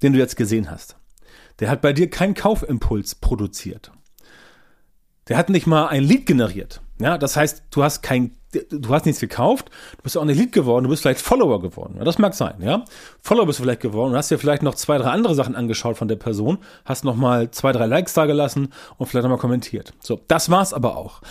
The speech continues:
Dann scrollst du halt weiter, weil nämlich der nächste interessante Beitrag, der ist ja nur ein Daumenwisch quasi nach oben entfernt. So, und wenn du halt auf so einen Content hängen geblieben bist,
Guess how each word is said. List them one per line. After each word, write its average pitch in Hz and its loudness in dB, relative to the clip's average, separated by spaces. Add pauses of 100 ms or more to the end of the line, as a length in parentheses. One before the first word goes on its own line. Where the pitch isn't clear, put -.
(200)
Dann 147 2
scrollst 180 2
du 165 2
halt 143 4
weiter, 165 2
weil 135 2
nämlich 156 2
der 143 2
nächste 240 2
interessante 135 0
Beitrag, 110 -2 (360)
der 143 4
ist 160 0
ja 175 4
nur 160 2 (100)
ein 151 2 (120)
Daumenwisch 156 2
quasi 147 0
nach 139 0
oben 151 0
entfernt. 123 -6 (580)
So, 135 2
und 131 -4
wenn 160 2
du 202 2
halt 165 2
auf 151 -4
so 165 0
einen 156 0
Content 143 -2
hängen 240 2
geblieben 165 0
bist, - -6